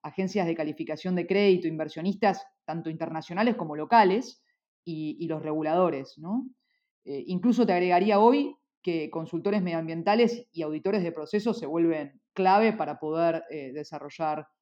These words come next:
eh, y, y, y llevar adelante cualquier idea que, que sea aplicable a la innovación. Y por último, que antes n-, no era tan usual, te diría, la gente iba a la pizarra y diseñaba algo, pero no lo testeaba.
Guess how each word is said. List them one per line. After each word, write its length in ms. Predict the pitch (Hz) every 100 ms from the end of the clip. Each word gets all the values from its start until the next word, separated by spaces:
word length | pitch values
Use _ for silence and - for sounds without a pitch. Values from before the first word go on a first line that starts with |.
| _ _ _
eh, 640 | - 147 139 131 120 - _ _ _ _ _
y, 180 | 165 -
y, 200 | 98 110
y 180 | 165 139
llevar 240 | - 156
adelante 400 | 160 160 165 165
cualquier 440 | 151 147 160 143 - _ _ -
idea 460 | 160 156 156 143 - _ _
que, 140 | -
que 120 | - 170
sea 260 | 170 160 -
aplicable 440 | 160 147 160 156
a 20 |
la 60 | 147
innovación. 560 | 139 135 135 131 113 - _ _ _ _ _
Y 140 | 247
por 160 | 254 330
último, 680 | 370 240 262 269 311 - _
que 100 | 214
antes 520 | 226 262 269 - - -
n-, 160 | 170 - _ _ _ _ _ _ _ _ _ -
no 420 | 196 190 214 254
era 160 | 269
tan 120 | 240 226
usual, 380 | 226 294 214
te 80 | 180
diría, 360 | 190 220 202 202
la 80 | 180
gente 240 | 214 214
iba 160 | 208 202
a 20 |
la 140 | 240
pizarra 480 | 180 - 220 226 214
y 60 | 180
diseñaba 500 | 175 175 196 202 214
algo, 240 | 220 202
pero 100 | 170
no 100 | 190
lo 120 | 202
testeaba. 640 | 185 - 247 208 190 233